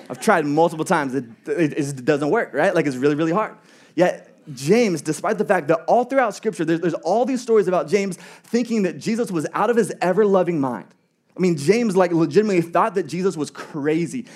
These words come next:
and then overnight believed that his brother was the Son of God. Why? Because he saw him alive, and he led this phenomenal church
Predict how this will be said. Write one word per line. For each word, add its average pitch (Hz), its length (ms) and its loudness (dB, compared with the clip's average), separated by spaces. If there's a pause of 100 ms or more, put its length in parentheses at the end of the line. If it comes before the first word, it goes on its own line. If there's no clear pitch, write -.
(120)
and 156 80 -4
then 165 100 0
overnight 170 800 0
believed 147 640 0
that 170 120 0
his 160 160 -2
brother 156 480 0
was 156 200 0
the 135 80 -6
Son 175 560 -4 (220)
of 127 200 -4
God. 127 300 -4 (360)
Why? 160 360 -4 (500)
Because 151 160 -10
he 139 80 -2
saw 170 380 -4
him 147 320 -6
alive, 127 560 -4
and 131 120 -6
he 147 120 -6
led 143 240 -4
this 139 140 -14
phenomenal 139 640 -6
church 120 360 -10